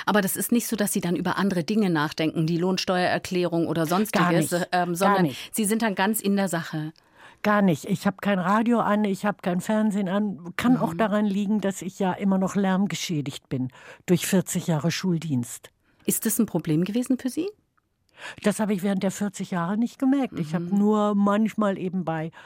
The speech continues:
Speaker 2: bei Regenwetter, wenn alle Kinder nicht auf dem
Speaker 1: Mhm.
Speaker 2: Schulhof sind, in den großen Pausen und die durch die Gänge kreischten, da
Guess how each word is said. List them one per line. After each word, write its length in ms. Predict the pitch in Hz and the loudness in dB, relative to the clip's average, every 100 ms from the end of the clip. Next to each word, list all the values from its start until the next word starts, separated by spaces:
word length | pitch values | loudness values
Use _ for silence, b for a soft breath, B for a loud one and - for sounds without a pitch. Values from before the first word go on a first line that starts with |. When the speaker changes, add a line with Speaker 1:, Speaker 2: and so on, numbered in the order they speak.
| B B - | B B -4
Speaker 2:
bei 120 | 165 | -2
Regenwetter, 760 | 185 202 214 185 196 202 180 | 0 0 0 -2 -4 -4 -4
wenn 160 | 175 175 | -4 -4
alle 280 | - 190 185 | -2 -2 -2
Kinder 380 | - 185 170 175 | -4 -2 0 2
nicht 280 | 202 - | 0 0
auf 160 | 175 180 | -4 -2
dem 120 | 190 | -2
Speaker 1:
Mhm. 40 | 185 | -2
Speaker 2:
Schulhof 420 | 175 190 180 156 | -2 0 0 -2
sind, 260 | - 170 | -4 -4
in 140 | 135 175 | -4 -4
den 120 | 170 | -2
großen 380 | 160 160 - 185 | 0 0 0 -4
Pausen 380 | - 160 165 175 | 0 0 0 -4
und 160 | 156 | -6
die 80 | 185 | -6
durch 160 | 170 160 | -8 -6
die 160 | 165 - | -8 -4
Gänge 300 | - 180 170 | -2 -2 -2
kreischten, 640 | - 156 156 - - | -6 -4 -4 -4 -6
da 100 | 165 | -6